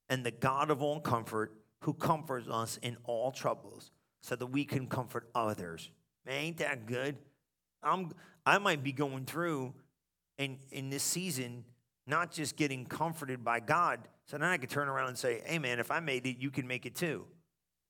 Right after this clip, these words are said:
I mean, so much, you know, don't waste, I told you, don't waste the pain. Never waste the pain. Just let the pain become a platform for you to speak into other people's lives. You go through grief,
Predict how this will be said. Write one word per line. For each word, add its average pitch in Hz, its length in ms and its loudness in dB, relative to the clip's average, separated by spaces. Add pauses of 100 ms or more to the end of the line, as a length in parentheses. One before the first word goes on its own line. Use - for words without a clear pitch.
(240)
I 139 60 -8
mean, 139 320 0
so 170 260 2
much, 180 260 0 (120)
you 151 80 -2
know, 139 140 0
don't 156 240 2
waste, 160 280 -2
I 139 120 4
told 147 200 -4
you, 120 60 -6
don't 143 220 0
waste 147 260 -4
the 117 60 -10
pain. 110 460 -4 (540)
Never 160 400 4
waste 143 380 0
the - 80 -12
pain. 120 400 -4 (720)
Just - 260 0
let 165 220 0
the - 60 -2
pain 160 640 -2 (440)
become 139 420 4
a 120 80 0
platform 120 920 0 (240)
for - 160 -4
you 135 160 2
to 127 100 -2
speak 147 400 -2
into 127 160 -4
other 127 220 -2
people's 107 400 -6
lives. 104 420 -4 (500)
You 139 160 0
go 135 160 4
through 120 280 -4
grief, 147 560 0